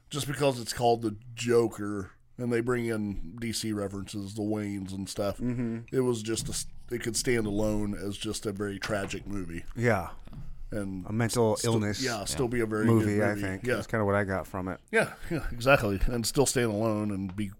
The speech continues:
Speaker 1: great. It was
Speaker 2: Yeah.
Speaker 1: a good mo-, good film for me. But, uh, what were we
Speaker 2: So you were having, like, these artists and,
Speaker 1: So,
Speaker 2: like,
Speaker 1: yeah,
Speaker 2: say,
Speaker 1: so,
Speaker 2: they
Speaker 1: like,
Speaker 2: say
Speaker 1: say you
Speaker 2: draw
Speaker 1: have an
Speaker 2: Batman.
Speaker 1: artist that comes in and he primarily does Batman. The fun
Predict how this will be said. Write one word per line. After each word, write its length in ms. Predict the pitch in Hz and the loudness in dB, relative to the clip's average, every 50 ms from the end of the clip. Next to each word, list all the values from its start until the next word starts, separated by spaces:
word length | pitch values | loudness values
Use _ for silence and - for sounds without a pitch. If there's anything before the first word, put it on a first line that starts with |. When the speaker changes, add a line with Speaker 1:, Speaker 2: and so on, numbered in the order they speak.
| - | -16
Speaker 1:
great. 360 | - - - - 110 87 - - | -12 -8 -4 -4 -4 -4 -6 -10
It 100 | - 104 | -10 -4
was 60 | 101 110 | 2 4
Speaker 2:
Yeah. 200 | 123 117 98 80 | 6 6 6 6
Speaker 1:
a 20 | 78 | 4
good 160 | 131 120 107 | 2 2 2
mo-, 180 | 117 113 107 - - - - | 0 -2 -2 -4 -6 -8 0
good 240 | - 135 131 131 - | 4 4 4 4 2
film 300 | - 107 95 95 95 95 | 0 0 0 -2 -4 -4
for 120 | - 113 | -4 -4
me. 260 | 110 98 87 87 - - - - - - - - - - - - - - - - - - | -4 -4 -6 -8 -8 -8 -10 -10 -10 -18 -20 -20 -20 -20 -20 -20 -20 -20 -20 -2 4 8
But, 180 | 147 147 143 | 8 10 12
uh, 300 | 156 147 143 135 117 - - - - - - - - | 12 12 12 12 10 8 4 0 -2 -4 -4 -2 0
what 200 | 139 135 127 117 | 2 2 2 2
were 200 | 127 131 131 135 | 4 4 4 4
we 240 | 127 123 117 107 - - - - - | 4 2 0 -2 -4 -8 -16 -14 0
Speaker 2:
So 160 | - - 151 | 6 8 10
you 100 | 151 147 | 12 12
were 80 | 143 147 | 12 12
having, 180 | 147 139 139 | 12 12 12
like, 160 | 135 131 117 | 10 6 6
these 160 | - 131 120 135 | 6 8 10 12
artists 240 | 135 139 127 - | 12 12 12 8
and, 140 | 139 131 120 | 6 8 12
Speaker 1:
So, 80 | 156 196 | 12 12
Speaker 2:
like, 100 | 190 180 | 12 12
Speaker 1:
yeah, 180 | 214 214 190 175 | 12 12 12 12
Speaker 2:
say, 60 | - | 12
Speaker 1:
so, 80 | - 202 | 12 12
Speaker 2:
they 80 | - - | 12 12
Speaker 1:
like, 120 | 190 175 | 12 12
Speaker 2:
say 100 | 156 143 | 12 12
Speaker 1:
say 40 | - | 12
you 60 | - | 12
Speaker 2:
draw 80 | 185 190 | 12 12
Speaker 1:
have 120 | 196 190 185 | 12 12 12
an 40 | 175 | 12
Speaker 2:
Batman. 140 | 147 151 170 | 12 12 12
Speaker 1:
artist 280 | 170 170 170 - 131 127 | 12 12 12 10 6 4
that 100 | 156 - | 2 4
comes 300 | - 160 160 156 131 151 | 4 4 6 6 6 4
in 180 | 151 147 147 | 4 6 6
and 80 | 135 127 | 4 4
he 100 | 139 127 | 4 6
primarily 420 | - - 135 135 135 131 127 123 | 8 8 8 8 6 4 4 4
does 200 | 120 117 117 110 | 4 2 2 0
Batman. 520 | 104 113 117 120 113 120 120 113 110 104 - - - - - - | 0 0 0 0 2 0 0 0 -2 -2 -4 -8 -20 -20 -14 -8
The 60 | - 110 | -8 -4
fun 640 | - - 160 160 156 151 143 131 123 117 110 107 | 2 8 8 10 10 10 8 6 4 0 -2 -4